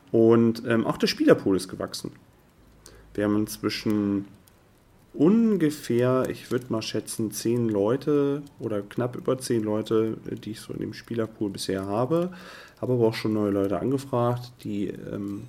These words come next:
ob die vielleicht mal Bock haben auf eine neue Runde, auf irgendwas, äh, Neues auszuprobieren. Ähm, und die wandern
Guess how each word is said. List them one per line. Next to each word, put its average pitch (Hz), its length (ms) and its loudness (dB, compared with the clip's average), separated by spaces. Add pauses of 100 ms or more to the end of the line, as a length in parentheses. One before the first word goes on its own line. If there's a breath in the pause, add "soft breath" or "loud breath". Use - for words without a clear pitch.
(120)
ob - 140 -14
die - 100 -14
vielleicht 87 300 -8
mal 87 80 -2
Bock 120 240 -8
haben 113 440 -2
auf - 160 -10
eine 95 80 -2
neue 104 240 2
Runde, 143 560 -4
auf - 180 -14
irgendwas, 113 500 -6 (600 loud breath)
äh, 101 140 -4
Neues 110 180 0
auszuprobieren. 123 1040 0 (340)
Ähm, 101 600 -4
und 101 400 -8
die 98 340 -2 (120)
wandern 110 520 0